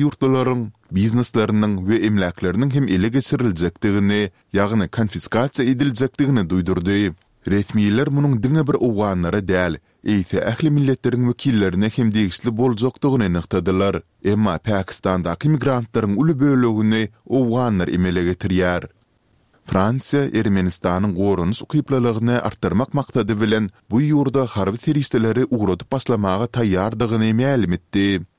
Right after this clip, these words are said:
Bu barada Fransuz daşary işler ministri Catherine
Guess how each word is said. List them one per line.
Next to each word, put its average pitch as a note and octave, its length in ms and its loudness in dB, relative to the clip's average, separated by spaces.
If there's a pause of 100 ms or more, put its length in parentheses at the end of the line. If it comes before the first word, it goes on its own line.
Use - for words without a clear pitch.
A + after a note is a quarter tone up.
(180)
Bu A#2 160 2
barada C3 460 0
Fransuz F2 640 -2
daşary F#2+ 300 -2
işler C3 280 -2
ministri A#2+ 640 0 (220)
Catherine C3+ 440 0